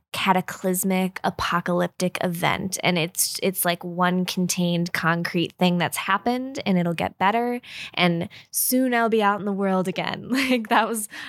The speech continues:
I feel like, a lot of people's thought processes, and it certainly was mine. But now it's like, it, it's become something that's not one event, but a l-,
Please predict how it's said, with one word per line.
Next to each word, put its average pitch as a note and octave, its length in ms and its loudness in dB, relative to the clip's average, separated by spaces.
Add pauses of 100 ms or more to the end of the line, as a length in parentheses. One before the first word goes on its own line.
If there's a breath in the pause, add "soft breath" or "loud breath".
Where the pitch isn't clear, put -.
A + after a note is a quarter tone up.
I A#3 120 -2
feel A3 180 -2
like, G#3+ 160 0
a G3+ 40 0
lot F#3 200 2
of F#3+ 100 -2
people's F#3+ 320 -2
thought F3+ 200 2
processes, F3+ 580 -2
and F#3 100 0
it F3+ 140 -4
certainly G3 260 2
was F#3+ 160 -2
mine. F#3+ 300 0
But F3+ 120 -2
now G3+ 220 2
it's G3 180 -2
like, F3 320 -2 (540 loud breath)
it, G3 240 6 (140)
it's G3+ 200 2
become G3+ 1000 0 (240)
something G3 420 0
that's F3+ 200 -2
not F3+ 240 2
one F3+ 240 0
event, F3 500 0
but - 180 2 (160)
a E3+ 140 2
l-, E3+ 360 -2